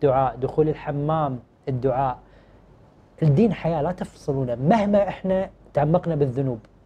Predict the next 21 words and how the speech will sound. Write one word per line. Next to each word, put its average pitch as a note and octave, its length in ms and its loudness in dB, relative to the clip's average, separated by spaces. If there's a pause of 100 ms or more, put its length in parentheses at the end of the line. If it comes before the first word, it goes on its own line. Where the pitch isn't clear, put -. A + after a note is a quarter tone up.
(1900)
أنا D#3 160 2
مو F3 140 0
صالح، E3+ 600 -4
يعني، G2+ 200 -10
أ-، - 40 -10
أ-، C3+ 540 -6
أ-، - 20 -8
إن C3+ 100 -14
شاء F#3 280 2
الله F3+ 180 4
إني D3+ 180 0
أكون C#3 240 0
من C#3 80 -2
الصالحين، C3 440 -4
بس - 200 -8
أنا A2 120 -16
عندي C#3 240 0
ذنوب، C3+ 520 2
آه، C3 240 -2
والله C#3 220 4
أعلم. D#3+ 200 4